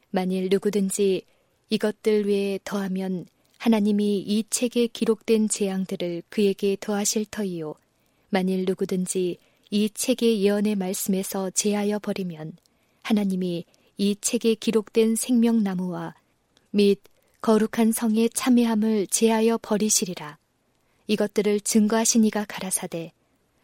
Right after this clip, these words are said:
내가 진실로 속히 오리라. 요한계시록에는 하나님의 깊은 일들이 생생하게 묘사되어 있다.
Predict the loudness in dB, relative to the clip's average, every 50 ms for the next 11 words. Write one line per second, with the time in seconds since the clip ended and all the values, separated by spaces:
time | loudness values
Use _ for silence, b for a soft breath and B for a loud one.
0 | _ _ 0 0 0 0 0 -4 -4 -4 -4 -6 -8 _ -2 2 4 4 4 4
1 | 2 0 0 0 0 2 2 2 0 0 -2 -2 -2 -4 -6 -4 -4 -2 0 0
2 | 0 -2 -4 -6 -8 -12 -14 -16 _ _ _ _ _ _ _ _ _ _ _ _
3 | _ _ _ _ _ _ _ _ _ _ _ _ _ _ _ _ _ _ _ _
4 | _ _ _ _ 0 2 4 6 6 4 4 4 2 2 0 0 0 0 0 0
5 | 0 2 2 2 2 0 -2 _ _ _ _ _ -2 0 2 4 4 6 6 6
6 | 4 2 2 -2 -6 -8 -6 -2 0 2 2 2 2 0 -2 0 0 0 0 0
7 | 0 -2 0 0 0 0 0 -2 -2 -2 0 0 0 2 0 0 0 -2 -2 -2
8 | -2 -2 -4 -4 -8 _ -14 -14 -14 -14 -16